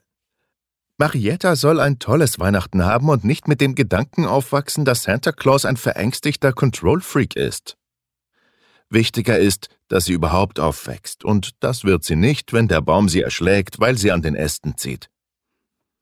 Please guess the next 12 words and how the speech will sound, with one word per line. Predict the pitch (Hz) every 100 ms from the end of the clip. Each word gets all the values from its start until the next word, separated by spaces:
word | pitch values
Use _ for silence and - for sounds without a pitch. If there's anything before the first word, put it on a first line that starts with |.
| _ _ _
Wie | -
konnte | - 80 -
sie | 135 98
nur | 90 85
so | 78 78
wenig | 78 113
Verständnis | - - 82 90 123 131
für | -
diese | 82 90 71
missliche | 71 - 95 95
Situation | 95 98 - 85 - 76 90
haben? | 71 - 55